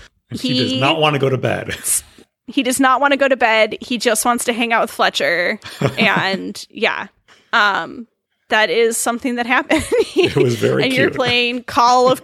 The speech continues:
Speaker 1: <laughs>
Speaker 2: it was very cute, but we were playing Call of Cthulhu, which is, like,
Speaker 1: <laughs>
Speaker 2: the least kid-friendly game ever. <laughs>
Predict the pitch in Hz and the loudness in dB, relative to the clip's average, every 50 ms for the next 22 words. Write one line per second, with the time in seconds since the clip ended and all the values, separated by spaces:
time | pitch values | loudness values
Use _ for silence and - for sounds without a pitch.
0 | - - - - - - - - - 254 269 247 254 262 330 320 302 294 269 - | -4 -8 -8 -8 -12 -20 -14 -6 -4 -4 -4 -4 -2 0 2 2 2 2 0 -2
1 | - - 269 233 220 - - 262 285 269 262 262 294 - 349 294 294 262 - 277 | -4 -2 0 0 0 0 0 -2 0 2 2 2 2 2 2 2 2 2 2 2
2 | 254 254 247 240 - 320 302 - 262 247 240 214 190 185 190 208 214 233 226 220 | 2 2 2 0 0 -2 -2 -2 -2 -4 -4 -2 -2 -2 -2 -2 -4 -4 -4 -2
3 | 220 226 226 233 233 226 - - 254 240 254 240 208 226 220 220 233 269 - - | -2 0 0 0 -2 -2 -2 0 2 2 0 -2 -6 -12 -12 -10 -8 -6 -6 -6
4 | - - - - - - 302 254 196 277 - 349 294 214 226 285 262 269 359 349 | -6 -8 -12 -6 -2 2 2 2 2 0 0 0 2 2 2 0 -2 0 0 0
5 | 262 - 233 214 202 208 220 240 247 254 - - _ 233 262 262 247 233 214 - | 0 2 0 0 2 2 0 0 -2 -4 -6 -4 _ 0 0 2 2 2 0 0
6 | 202 - - | 0 -2 -2